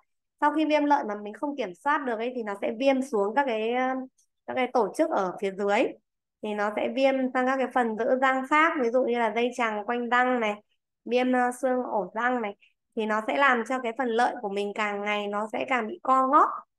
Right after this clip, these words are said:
và mất cái phần xương để giữ răng. Thì chính vì thế khi mà chúng ta bước sang tuổi trung niên ấy, là chúng ta hay có cái hiện tượng là răng chúng ta bị yếu. Có thể cái thân, thân răng nó dài đi, nó dài hơn ấy.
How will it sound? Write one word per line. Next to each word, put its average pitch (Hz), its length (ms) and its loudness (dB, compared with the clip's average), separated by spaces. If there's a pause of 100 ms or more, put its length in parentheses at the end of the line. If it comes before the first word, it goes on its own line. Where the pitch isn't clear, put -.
(640)
và 208 400 2
mất 226 200 2 (200)
cái 220 140 2
phần 247 160 0
xương 277 360 4
để 190 180 -2
giữ 262 200 -2
răng. 311 140 2 (800)
Thì 240 100 -6
chính 240 200 -2
vì 311 160 0
thế 226 220 -2
khi 320 140 -2
mà 262 200 -2
chúng 226 180 -8
ta 277 360 2
bước 349 180 0
sang 302 180 0
tuổi 214 180 0
trung 269 200 -4
niên 294 200 2
ấy, 302 180 -2
là 220 220 -4
chúng 220 160 -8
ta 262 120 2
hay 285 200 0
có 233 80 -2
cái 247 80 0
hiện 294 240 0
tượng 233 200 4
là 202 200 -4 (440)
răng 269 260 2
chúng 233 120 -6
ta 262 120 2
bị 247 140 -6
yếu. 226 460 0 (640)
Có 220 120 -2
thể 277 200 6
cái 208 120 -2
thân, 262 140 -2 (280)
thân 277 220 0
răng 262 200 4
nó 220 160 0
dài 233 220 4
đi, 254 300 -4 (240)
nó 220 160 -4
dài 247 240 4
hơn 285 240 2
ấy. 330 100 -4